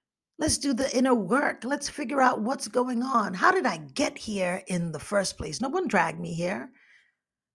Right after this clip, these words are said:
I'm here. So how did I get here? What, what is this oppor-, this, uh, you know, experience teaching me? What lessons have I learned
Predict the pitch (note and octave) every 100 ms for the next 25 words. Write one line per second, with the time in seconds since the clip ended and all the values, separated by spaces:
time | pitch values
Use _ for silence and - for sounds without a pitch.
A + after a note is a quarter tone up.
0 | _ B3+ B3 A3+ D4+ D4+ - - - _
1 | _ - - B3 A3+ D4 C#4+ A3 G3+ B3+
2 | A3 A3 E4+ F4+ - - F4+ G4+ F#4 F4
3 | F4 - _ _ - C#4 C#4 - - B3+
4 | A3+ C#4+ - D#3 - - C4 A#3 A3 A3
5 | - D4 D#4 C4 G#3+ F#3+ - E4 E4+ -
6 | F3+ E3 - - - _ _ _ _ _
7 | _ _ _ E4 - C#4+ D#4 - B3 G#3+
8 | G#3 G#3 G#3+ G#3 B3+ C#4 G3 F3 B3